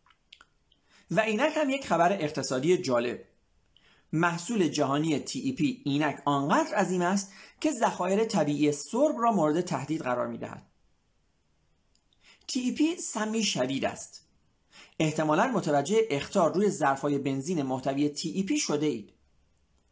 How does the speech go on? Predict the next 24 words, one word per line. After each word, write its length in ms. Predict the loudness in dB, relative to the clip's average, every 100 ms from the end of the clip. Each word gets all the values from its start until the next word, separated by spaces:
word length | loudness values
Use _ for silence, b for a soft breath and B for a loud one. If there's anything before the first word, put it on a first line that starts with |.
| B B B
کسانی 360 | 0 0 0 0
که 100 | 0
با 120 | 0
بنزین 420 | 2 2 2 0
محتوی 500 | 0 0 0 0 0
تی 180 | -2 -4
ای 120 | -4
پی 120 | -4 -2
سر 200 | -2 0
و 20 |
کار 220 | 2 2
دارند، 280 | 2 2 -2 B B -2
باید 260 | 0 0
خیلی 360 | -2 0 2 0
احتیاط 400 | -2 -4 -6 -6
کنند. 380 | -12 -12 -16 _ _ _ _ _ _ _ _ _ _ _ _ _ _ _ _ _ _ _ _ _ _ _ b b b
تی 120 | -8 -2
ای 160 | 0
پی 140 | 0 0
پیشاهنگ 720 | 0 0 0 0 0 0 -2
ضد 320 | 0 -2 0
انفجارهای 760 | 0 0 -2 0 2 2 2 2
سوخت 340 | -2 -6 -8
است. 320 | -12 -14 -18